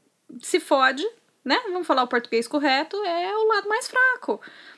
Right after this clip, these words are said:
Quem é invisibilizado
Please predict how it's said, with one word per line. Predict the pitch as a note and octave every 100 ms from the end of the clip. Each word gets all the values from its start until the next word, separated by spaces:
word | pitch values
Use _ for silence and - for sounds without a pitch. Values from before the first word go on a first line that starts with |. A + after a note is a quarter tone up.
| _
Quem | - F4+ F#4
é | F#4 D#4+ -
invisibilizado | G#4 B4+ F4+ D#4+ C4+ A#3 B3+ A#3 G#3+ A#3+ C4 A4 F4+ A#3 G#3+